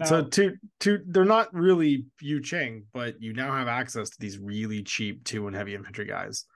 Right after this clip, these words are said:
Speaker 1: Um, and they can be surprisingly cool when they roll good equipment.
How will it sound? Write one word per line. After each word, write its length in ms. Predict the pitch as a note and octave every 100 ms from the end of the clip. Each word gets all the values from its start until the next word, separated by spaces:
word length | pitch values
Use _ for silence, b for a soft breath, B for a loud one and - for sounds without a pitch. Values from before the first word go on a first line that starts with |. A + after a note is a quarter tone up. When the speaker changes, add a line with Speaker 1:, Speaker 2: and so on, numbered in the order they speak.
| b b b b A#2+
Speaker 1:
Um, 600 | G2+ F#2+ F#2 F#2 F#2+ A2+ _ _ _ _ _ _ - -
and 180 | G#2 G2+
they 120 | G#2
can 220 | - A#2+
be 160 | B2 B2+
surprisingly 1000 | D3+ D3 D3+ D3+ E3 F3+ G3 G#3 G3+ D#3 - _ _ -
cool 440 | G3+ B3+ B3+ B2+
when 120 | D3+ D3
they 140 | D3
roll 240 | D3 F3
good 160 | D#3+ F#3+
equipment. 420 | F3+ - - B2+